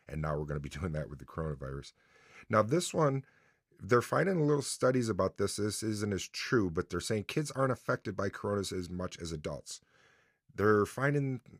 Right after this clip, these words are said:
see, that's what I mean. This is a little outdated. Some of the new facts is there's some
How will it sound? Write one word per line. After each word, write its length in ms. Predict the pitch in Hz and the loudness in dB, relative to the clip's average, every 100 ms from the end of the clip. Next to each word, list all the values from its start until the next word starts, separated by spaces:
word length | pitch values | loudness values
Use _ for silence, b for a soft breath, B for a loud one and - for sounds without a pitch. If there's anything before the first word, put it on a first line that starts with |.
| _ _ | _ _
see, 260 | - 117 | -6 -4
that's 320 | 95 107 113 | -4 -8 -4
what 60 | 120 | -2
I 40 | |
mean. 180 | 117 107 | 0 0
This 120 | 101 | -2
is 60 | - | -4
a 40 | |
little 220 | 110 104 90 | -2 0 0
outdated. 480 | 80 113 123 85 | -2 0 0 0
Some 140 | - 92 | -4 -4
of 60 | |
the 80 | 92 | -2
new 120 | 98 | -2
facts 380 | 95 107 104 - | -2 -2 -4 -6
is 160 | 90 - | -8 -6
there's 220 | 80 78 | -8 -8
some 280 | - 80 | -8 -8